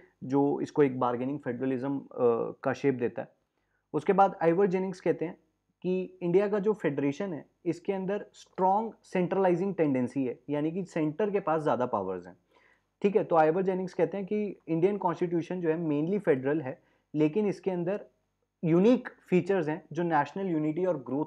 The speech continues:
को प्रमोट करने के लिए इंपॉर्टेंट है, जो यूनिटरी हैं सेंस में। अलेक्जेंडर कहते हैं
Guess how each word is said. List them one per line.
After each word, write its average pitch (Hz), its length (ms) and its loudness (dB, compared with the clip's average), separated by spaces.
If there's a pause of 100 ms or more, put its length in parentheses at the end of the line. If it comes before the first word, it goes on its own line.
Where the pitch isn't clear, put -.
को 175 80 0
प्रमोट 139 400 -2
करने 127 320 -4
के 135 60 -2
लिए 160 120 0
इंपॉर्टेंट 135 520 -4
है, 180 180 -8
जो 156 100 4
यूनिटरी 156 580 2
हैं 113 140 -8 (140)
सेंस 104 380 -6
में। 95 80 -10 (1300)
अलेक्जेंडर 196 480 6
कहते 214 260 4
हैं 214 180 -8